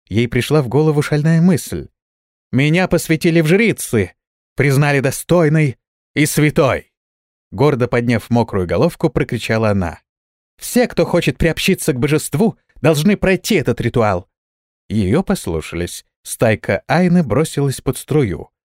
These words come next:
А вокруг отряда фримденов стал подниматься и закручиваться в спираль песок. Мокрые и довольные оказанной им честью Айны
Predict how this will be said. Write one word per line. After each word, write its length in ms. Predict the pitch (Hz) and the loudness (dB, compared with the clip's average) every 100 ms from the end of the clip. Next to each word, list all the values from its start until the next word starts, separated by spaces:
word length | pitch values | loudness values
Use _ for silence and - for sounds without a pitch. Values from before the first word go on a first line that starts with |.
| _ _ _ | _ _ _
А 120 | 107 | -2
вокруг 340 | 123 - 208 180 | 0 0 0 0
отряда 400 | - 156 139 117 | 0 0 0 -2
фримденов 600 | - 190 208 196 190 - | 0 2 4 2 0 -2
стал 260 | - 202 | 0 0
подниматься 760 | 202 190 165 151 127 160 - 160 | 0 0 2 2 2 -2 -4 -4
и 120 | 135 | 0
закручиваться 800 | 127 - - 170 - 143 - 147 | 0 -2 -2 -4 -2 -4 -2 -4
в 80 | - | -6
спираль 460 | - 104 104 110 | -4 0 0 0
песок. 640 | - 113 - - - - _ _ _ _ _ _ | -4 -6 -4 -6 -8 -20 _ _ _ _ _ _
Мокрые 500 | 95 143 - 139 139 | -2 -2 0 0 0
и 160 | 127 147 | 0 0
довольные 720 | 127 147 175 135 90 95 101 | 2 2 4 2 0 -2 0
оказанной 640 | 113 - 131 98 92 101 | 0 0 0 0 0 -2
им 240 | 107 120 113 | 0 0 0
честью 560 | - 131 - - 92 - | 0 0 -2 -6 -6 0
Айны 440 | 160 175 180 156 | 2 4 2 0